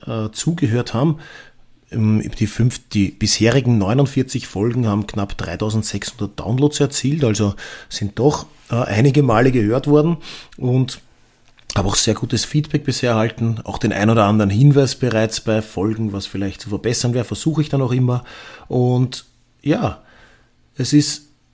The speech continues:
auch sehr, sehr schön zu hören, dass es viele, viele Hörer und Hörerinnen gibt, die Woche für Woche einschalten. Also die Zahl der Abonnenten,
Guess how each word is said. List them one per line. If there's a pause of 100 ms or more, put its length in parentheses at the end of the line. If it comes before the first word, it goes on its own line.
(320)
auch
sehr,
sehr
schön
zu
hören,
dass
es
viele,
viele
Hörer
und
Hörerinnen
gibt,
die
Woche
für
Woche
einschalten.
Also
die
Zahl
der
Abonnenten,